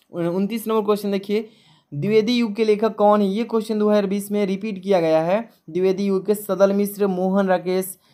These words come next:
सरदारपुर सिंह अगेजी। चलिए, इसका करेक्ट आंसर जो बच्चे कह रहे हैं कि होगा इसका ग नंबर, यहाँ पे ग,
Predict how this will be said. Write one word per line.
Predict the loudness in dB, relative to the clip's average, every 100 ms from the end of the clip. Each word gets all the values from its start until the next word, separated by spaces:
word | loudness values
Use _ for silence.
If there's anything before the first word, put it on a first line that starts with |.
| _
सरदारपुर | -6 -2 4 4 4 0 -2
सिंह | -2 -6 -2
अगेजी। | 0 2 0 0 -4 0
चलिए, | 0 2 0
इसका | -2 -6
करेक्ट | -2 0 2 0
आंसर | 0 -2
जो | -2 -2
बच्चे | -2 -2 0
कह | 6 6
रहे | 6
हैं | 0 -6 -14 -16 -8
कि |
होगा | 0 2 6 4
इसका | 2 0
ग | 2 4
नंबर, | 4 2 2 0
यहाँ | -2 0
पे |
ग, | -2